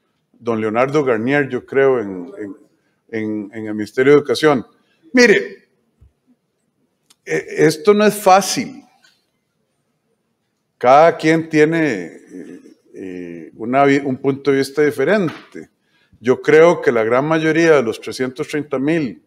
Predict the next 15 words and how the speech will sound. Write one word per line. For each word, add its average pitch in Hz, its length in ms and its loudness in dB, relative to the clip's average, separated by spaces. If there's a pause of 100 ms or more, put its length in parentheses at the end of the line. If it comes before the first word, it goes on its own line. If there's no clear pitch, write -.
más 123 580 -2
o 87 80 -16
menos, 107 560 -10 (460)
empleados 117 580 2
públicos 135 500 -2
que 120 100 -10
hay 117 100 -2
en 120 40 -6
este 123 220 -8
país 147 320 0
son 139 120 -8
gente 143 280 -6
buena 147 260 2
y 151 40 -2
honesta. 151 720 -6